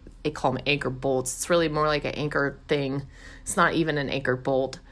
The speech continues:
A bolt would be made out of metal, like I'm trying to talk about inventing. That would be so cool. Okay,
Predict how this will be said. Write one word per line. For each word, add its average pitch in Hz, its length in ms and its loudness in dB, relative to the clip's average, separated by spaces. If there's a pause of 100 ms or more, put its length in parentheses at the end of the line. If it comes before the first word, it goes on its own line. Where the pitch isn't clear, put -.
(220)
A - 60 -4
bolt 175 240 4
would 170 120 4
be 175 100 0
made 165 220 4
out 156 100 4
of 156 60 2
metal, 175 240 8
like 143 180 2
I'm 151 80 -2
trying 151 180 0
to 147 60 -2
talk 151 260 2
about 151 200 0
inventing. 143 480 0
That 139 140 0
would 135 120 -4
be 139 80 -2
so 139 340 0
cool. 135 400 -2 (1000)
Okay, - 320 -2